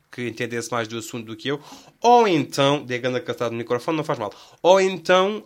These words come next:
ahm, pesquisa mais sobre o assunto e estar mais dentro do marketing e não sei o quê. Não é que eu não esteja, mas, assim, profissionalmente, não estou,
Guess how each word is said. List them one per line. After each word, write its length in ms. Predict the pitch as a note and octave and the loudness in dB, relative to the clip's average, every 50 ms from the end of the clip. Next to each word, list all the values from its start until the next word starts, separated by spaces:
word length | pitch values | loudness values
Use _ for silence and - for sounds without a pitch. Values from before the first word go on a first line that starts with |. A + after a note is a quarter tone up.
| _ _ | _ _
ahm, 680 | E3 E3+ F3 F3+ F3+ F3+ F#3 F#3 F#3 F#3 F#3 F#3 F3+ D#3 | -2 2 2 4 2 2 0 -4 -8 -10 -10 -10 -10 -10
pesquisa 280 | - - - D#3+ D#3+ | -10 -6 -4 -2 0
mais 160 | D#3+ D3+ D3 | 0 0 0
sobre 220 | C#3+ D3+ C3 A#2+ B2 | -2 -4 -6 -4 -6
o 40 | A#2+ | -6
assunto 540 | A2+ - - F#3 A3+ B3+ B3 A#3+ - F3 | -6 -6 -4 0 0 0 0 -2 -2 -4
e 260 | D3+ C#3+ B2+ B2 A#2+ A#2+ | -2 -2 -2 -6 -8 -8
estar 200 | - - B2 A#2+ | -4 -4 -4 -2
mais 260 | B2 B2 B2 B2 A2+ | 0 -2 -2 -2 -4
dentro 400 | A2+ A#2+ A#2+ A#2+ A#2 A#2 A#2 A#2 | -6 -6 -6 -6 -6 -8 -10 -10
do 200 | A2+ A#2 A#2 A#2 | -8 -6 -6 -6
marketing 680 | A#2 A#2 A#2 A#2 A#2+ C3 C#3+ D3+ C#3+ _ - B2+ B2+ B2 | -8 -8 -8 -8 -8 -8 -8 -10 -12 _ -8 -8 -6 -6
e 120 | B2 B2 | -6 -8
não 240 | A#2+ A#2+ A#2+ A#2+ A#2+ | -8 -8 -8 -8 -8
sei 440 | A#2 - - - A#2+ A#2+ B2 A#2+ A2+ | -10 -12 -14 -12 -12 -10 -10 -12 -12
o 40 | A2 | -8
quê. 160 | C3+ C#3+ C#3 - - - - - _ _ | -10 -10 -10 -10 -18 -20 -20 -20 _ _
Não 100 | - D4 | -6 2
é 80 | D4+ D4 | 2 2
que 140 | D4 D4+ D4+ | 2 2 0
eu 40 | B3+ | 0
não 140 | C4+ A3+ | 0 -2
esteja, 460 | E3+ - C3+ B2 A#2 A2 G#2+ G2+ - - _ | -2 0 0 0 0 0 -4 -8 -10 -14 _
mas, 680 | - B2+ C3+ C3+ C#3 C#3 C#3 C3+ C3+ C3+ C3+ C3 A#2 - | -10 -8 -6 -4 -2 0 0 0 2 0 0 -2 -4 -6
assim, 260 | B2 - - D#3 C#3 | -10 -6 -4 -4 -4
profissionalmente, 1120 | C#3 - - D#3+ E3 D3+ D#3+ C#3 C#3 B2+ - C#3+ B2+ B2+ B2+ B2 C3 C#3 C#3+ C#3+ C#3+ - | -6 -8 -6 -6 -4 -4 -4 -4 -4 -4 -4 -4 -2 -2 -2 -2 -2 -4 -6 -6 -8 -8
não 140 | B2+ C3 A#2+ | -8 -8 -8
estou, 240 | A2+ A#2 - _ | -8 -12 -16 _